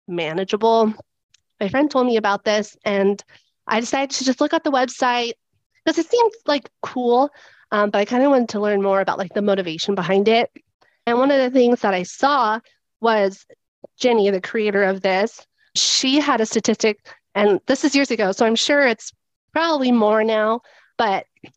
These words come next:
she said that on average, a child spends about twelve hundred hours a year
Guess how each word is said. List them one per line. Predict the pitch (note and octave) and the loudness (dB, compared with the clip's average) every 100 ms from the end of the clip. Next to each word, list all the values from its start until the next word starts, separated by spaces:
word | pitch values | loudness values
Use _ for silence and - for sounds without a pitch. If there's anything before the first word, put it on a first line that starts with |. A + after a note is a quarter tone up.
| - | -10
she | - A#3+ | -8 -6
said | - A#3 A3+ | -2 -2 -2
that | A3 - _ _ _ - | -4 -4 _ _ _ -2
on | A#3 G#3+ - | 0 0 -2
average, | A3 A#3 C#4+ - A3 G#3 G#3+ - - _ _ _ - | -2 0 0 -4 -6 -6 -6 -10 -12 _ _ _ -6
a | |
child | G#3+ - A#3+ B3 B3+ | -2 0 0 0 -2
spends | - - A#3+ A3+ A3 - | -6 -2 2 2 2 -2
about | G#3+ G#3 - | 0 0 -2
twelve | - A#3 A3+ | -2 0 0
hundred | A3+ A#3 A3+ G3+ | 0 -2 0 -2
hours | F#3 F#3+ G#3 A3 G3+ | -2 0 0 0 -4
a | |
year | F#3 F#3+ G3 C4+ | -6 -2 0 0